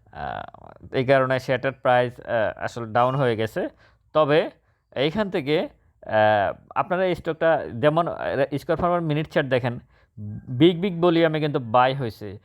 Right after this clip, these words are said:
যে পরিমাণ সেল দেখাচ্ছে, তার কাছাকাছি কিন্তু বাই দেখাচ্ছে। তার মানে স্টকটা, আহ, তার জায়গায় ঠিকই আছে। একটু ওয়েট করুন, কোয়ার্টার ওয়ান দিয়ে দিয়েছে, পজিটিভ আসছে। ইনডেক্স একটু পজিটিভ হলে,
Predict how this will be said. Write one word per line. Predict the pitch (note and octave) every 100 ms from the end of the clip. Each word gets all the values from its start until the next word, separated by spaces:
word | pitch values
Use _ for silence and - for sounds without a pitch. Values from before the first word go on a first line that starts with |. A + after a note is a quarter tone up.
| _ _ -
যে | A2 D3
পরিমাণ | D#3+ E3 E3
সেল | - E3 F3
দেখাচ্ছে, | F3+ F3+ E3+ - A#3+ - _ _ -
তার | D3
কাছাকাছি | - C3+ E3 E3 - F#3
কিন্তু | F3 E3
বাই | C3 A#2
দেখাচ্ছে। | A2 G#2+ G2 -
তার | - C3+
মানে | E3 D#3 E3+ D#4 _ _ _ - C#3+
স্টকটা, | - E3+ F#3 F3+ F3 -
আহ, | B2+ A2+ G#2+ F#2 A1 - - - -
তার | D3
জায়গায় | C#3+ D3 C#3
ঠিকই | C#3+ B2
আছে। | A#2 - E2 - _ _ _ _
একটু | - - A3
ওয়েট | G#3+
করুন, | - A3+ C4+ C#4+
কোয়ার্টার | - C#3+ C#3+ E3
ওয়ান | D#3+ E3
দিয়ে | F3 E3
দিয়েছে, | E3 F3
পজিটিভ | F3 C#3 C#3 D#3 D#3
আসছে। | D#3 - E4 _ _ -
ইনডেক্স | B2+ C#3 G3+ -
একটু | F3+ G3
পজিটিভ | E3+ D#3 D#3+ E3+ E3+
হলে, | E3 F3